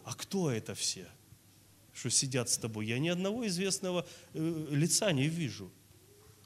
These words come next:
А Господь говорит: «Пойдём в окно посмотрим». И Он подведёт в окно, говорит: «Вон известные ходят, где. Вот эти вот, которых все славили, когда они на земле были.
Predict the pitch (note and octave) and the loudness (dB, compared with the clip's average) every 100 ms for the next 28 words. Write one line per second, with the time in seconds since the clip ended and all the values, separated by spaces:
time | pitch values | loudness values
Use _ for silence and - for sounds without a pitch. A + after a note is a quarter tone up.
0 | - A#2+ C3 C#3+ F#3 E3+ D3+ E3+ F3 F#3+ | -6 0 2 4 6 6 6 4 8 8
1 | C3 C#3 D#3 F3+ D#3 B2 - A#2 G#2 - | 6 2 2 4 2 2 -2 -2 -6 -10
2 | G2 - - - - - E3 E3+ F3 F#3 | -18 -18 -20 -20 -2 6 8 8 4 6
3 | G#3 F#3+ F#3 G#3 F#3 F3 C#3 F#3 G3 C#3+ | 6 6 2 4 6 6 4 6 6 6
4 | C3 C3+ A#2+ - A2+ A2 G2+ A2+ G#2 G2 | 6 6 4 4 0 -4 -4 -4 -4 -6
5 | F2 G#2 G2 - - - - - - - | -12 -14 -14 -16 -20 -20 -20 -20 -20 -20
6 | - C3 B2+ D#3 B2+ A#2+ A2+ C#3+ D3 D3+ | -10 -4 2 2 2 0 2 2 4 4
7 | C3 - C#3+ C3+ - D3+ C3 A#2 - C#3+ | 2 -2 -12 -10 -4 -2 4 6 8 8
8 | C3 A2 G2 F#2+ G#2+ A#2 G#2+ G#2+ A2 G#2+ | 6 4 -4 -6 -8 -6 -4 -4 -4 -4
9 | G#2+ G#2+ G2+ G2 F#2+ | -4 -6 -6 -8 -10